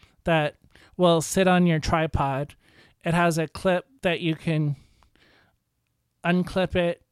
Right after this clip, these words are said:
and then move the, the hands of the,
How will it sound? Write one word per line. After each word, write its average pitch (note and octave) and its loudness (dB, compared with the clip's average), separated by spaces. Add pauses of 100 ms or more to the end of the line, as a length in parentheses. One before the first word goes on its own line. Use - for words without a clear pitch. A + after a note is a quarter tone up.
(120)
and F3 2
then F3 4
move F3 4
the, D#3+ 0 (2250)
the E3+ 0
hands F3 -2
of D#3+ -4
the, C#3+ -6